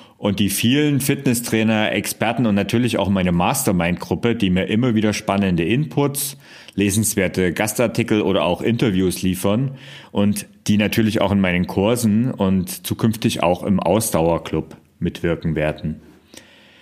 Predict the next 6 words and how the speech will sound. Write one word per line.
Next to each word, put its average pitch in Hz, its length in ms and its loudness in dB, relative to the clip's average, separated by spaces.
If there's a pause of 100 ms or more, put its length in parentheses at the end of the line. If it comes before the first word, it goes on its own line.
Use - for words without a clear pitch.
(420)
Das 90 160 -2
Allerwichtigste 117 800 0
aber, 117 440 0 (560)
das 82 120 -6
bist - 340 -6
du. 104 320 0